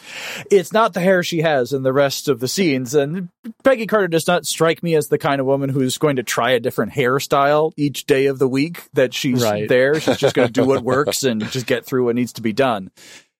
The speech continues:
Speaker 1: So there must have been, that, that must have been what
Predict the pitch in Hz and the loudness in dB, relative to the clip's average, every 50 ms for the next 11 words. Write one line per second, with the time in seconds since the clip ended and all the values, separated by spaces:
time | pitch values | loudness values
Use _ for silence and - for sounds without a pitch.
0 | _ _ - - 147 131 123 120 120 117 113 113 143 131 135 139 139 143 - - | _ _ 0 2 4 4 4 2 2 0 0 0 0 0 2 2 0 0 0 0
1 | - 135 110 120 131 127 123 117 113 113 113 117 - _ _ _ _ _ _ _ | -2 -2 2 2 2 4 4 2 0 -2 -4 -6 -10 _ _ _ _ _ _ _
2 | _ _ _ _ _ _ _ - - 147 120 113 - 131 127 139 139 143 - - | _ _ _ _ _ _ _ -4 -2 0 0 0 0 -2 0 2 0 0 0 0
3 | 143 117 127 123 117 117 127 131 123 | 0 0 0 2 2 2 2 2 0